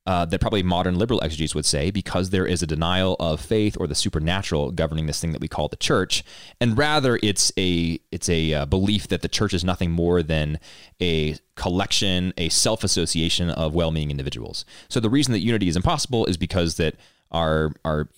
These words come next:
fundamental humanness makes it impossible, right? We will arg-, argue, we will quarrel, and that will lead to schism. So that's the first, unity is impossible. The second is that unity is there, but it's invisible, right? That, that there is a mystical unity that connects all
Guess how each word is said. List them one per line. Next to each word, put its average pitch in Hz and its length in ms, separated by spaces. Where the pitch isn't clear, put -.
fundamental 82 320
humanness 82 500
makes 80 180
it - 60
impossible, - 440
right? 76 200
We 71 120
will 67 180
arg-, 104 420
argue, 95 340
we 87 100
will - 120
quarrel, 101 380
and 80 140
that 73 80
will 73 80
lead 71 160
to - 60
schism. 65 280
So 123 100
that's 147 140
the 120 60
first, 76 280
unity 87 220
is 73 80
impossible. 107 480
The 120 100
second 180 380
is 110 140
that 110 120
unity 123 320
is 82 180
there, 92 420
but - 120
it's - 100
invisible, - 540
right? 101 280
That, 98 260
that 95 160
there 107 180
is 98 260
a 87 320
mystical 104 440
unity 104 340
that 85 260
connects 95 520
all 95 500